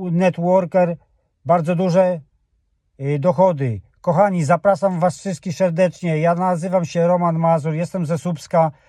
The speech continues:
Mój kontakt sześćset dziewięćdziesiąt dwa pięćset jedenaście zero dziewięćdziesiąt jeden. Teraz, kochani,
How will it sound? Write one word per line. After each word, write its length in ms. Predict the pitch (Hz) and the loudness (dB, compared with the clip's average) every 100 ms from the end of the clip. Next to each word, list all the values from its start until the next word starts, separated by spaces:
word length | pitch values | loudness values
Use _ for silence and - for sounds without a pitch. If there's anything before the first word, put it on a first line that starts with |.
| _ | _
Mój 160 | 170 175 | -6 0
kontakt 360 | 196 165 165 | 0 2 -2
sześćset 340 | - 190 175 170 | -2 -4 -2 -4
dziewięćdziesiąt 420 | 165 170 170 165 | -2 -2 -2 -2
dwa 200 | 156 160 | 0 0
pięćset 360 | - 185 180 165 | 0 -6 -6 -6
jedenaście 600 | 160 170 165 135 160 156 - _ - | -2 0 0 0 -2 -2 -10 _ -4
zero 480 | 170 123 165 180 175 - - _ - | -2 0 2 2 2 -2 -20 _ -6
dziewięćdziesiąt 540 | 127 165 165 175 170 | -2 0 0 0 0
jeden. 340 | 165 147 135 113 _ _ _ _ _ - | 2 2 0 -4 _ _ _ _ _ 0
Teraz, 300 | 185 185 - | 2 2 2
kochani, 600 | 196 160 185 175 165 | 0 2 2 0 -2